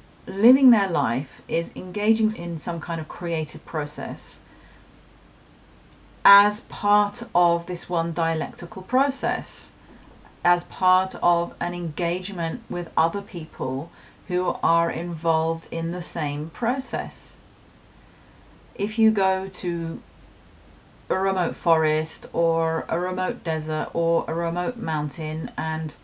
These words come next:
you see how people have lived for centuries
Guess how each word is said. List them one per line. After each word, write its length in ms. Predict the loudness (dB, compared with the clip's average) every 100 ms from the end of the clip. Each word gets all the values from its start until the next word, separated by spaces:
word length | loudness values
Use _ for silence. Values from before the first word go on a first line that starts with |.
| -20 -14 -8
you 100 | -4
see 300 | -4 -2 -4
how 460 | -4 -2 -2 -4 -6 -18 -20 -8
people 280 | -4 -2
have 200 | -2 -2
lived 260 | -2 -2 -4
for 140 | -8
centuries 840 | -4 -2 -4 -4 -4 -4 -4 -8